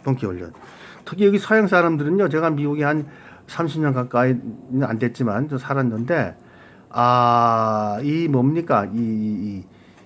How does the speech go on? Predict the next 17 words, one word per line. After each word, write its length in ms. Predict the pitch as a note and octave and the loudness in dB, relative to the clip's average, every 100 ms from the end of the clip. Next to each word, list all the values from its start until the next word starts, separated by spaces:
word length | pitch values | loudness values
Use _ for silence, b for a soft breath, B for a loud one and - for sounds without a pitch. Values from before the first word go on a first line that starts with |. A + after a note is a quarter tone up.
| b - | b -6
어떤 360 | C#3 D#3 F3 | -2 0 0
그 100 | D#3 | 0
시스템이 540 | C#3+ - G#3+ - F#3+ C#3 | 0 -2 0 2 2 2
들어가서 640 | D3+ D3 C#3+ F3 G3 G3 - b b b b | 2 2 2 2 0 -2 -12 b b b b
이 760 | C#3 C#3 C#3 B2+ B2 A2+ G#2+ G2+ G2+ | 0 2 4 4 2 0 -2 -6 -4
순종하는 580 | - C4 A#3 F3+ E3 | 4 6 6 4 4
걸 180 | D#3+ E3+ | 2 0
잘해요. 480 | - G2+ G2 E2 D2 - - - - - - B2+ | -2 -4 -4 -6 -10 -18 -20 -20 -20 -16 -8 2
룰을 380 | F3+ G3+ F#3 C3+ | 4 4 4 0
지키고 680 | B2+ - C#3 C3 G3+ A#3 - B - | -4 -4 -2 2 2 2 -4 B -2
공중도덕을 840 | D3+ E3 F3 D3+ D3+ D3+ D3 C#3 | 0 2 0 2 2 4 2 0
지키는 500 | C#3 B2+ C#3+ C#3 C3 | -4 -8 0 0 2
것을 460 | C3 C3 A#3 A3 B B B B B | 0 0 2 2 B B B B B
우리 400 | D3 D#3 E3 D3+ C#3+ B B - | -4 -2 -2 -4 -8 B B 0
동양인보다 800 | C3 D#3+ D3+ D3 C3+ C#3+ F3+ | 2 4 4 4 4 2 0
더 180 | - C#3+ | 0 0
잘해요. 440 | B2+ G2+ F2+ D#2 | 0 -2 -6 -8